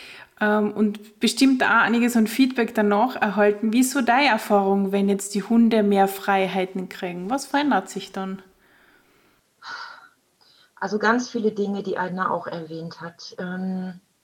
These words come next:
Speaker 2: dass die Hunde einfach ausgeglichener sind, dass viele von den Problemen, ähm, den sogenannten Problemen, äh, die die Besitzer im Vorfeld vielleicht benannt haben,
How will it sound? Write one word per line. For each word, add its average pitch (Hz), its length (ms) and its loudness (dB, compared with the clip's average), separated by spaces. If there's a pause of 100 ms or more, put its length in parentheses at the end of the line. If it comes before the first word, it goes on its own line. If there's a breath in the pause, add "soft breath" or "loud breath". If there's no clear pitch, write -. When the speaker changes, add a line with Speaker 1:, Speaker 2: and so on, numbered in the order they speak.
(760 soft breath)
Speaker 2:
dass - 160 -16
die 208 140 -4
Hunde 214 260 4
einfach 202 480 -2
ausgeglichener 185 1000 -2
sind, 180 260 -10
dass 180 180 -12
viele 254 340 -8
von 233 280 -2
den 220 320 -2 (380 soft breath)
Problemen, 233 1300 -2 (1040)
ähm, 185 560 -6
den 175 160 -6
sogenannten 180 720 -2
Problemen, 175 880 -6 (360 soft breath)
äh, 170 180 -8
die 180 140 -8
die 185 120 -6
Besitzer 208 1000 0
im 180 100 -8
Vorfeld 185 800 -8
vielleicht 170 340 -12
benannt 202 520 2
haben, 202 400 0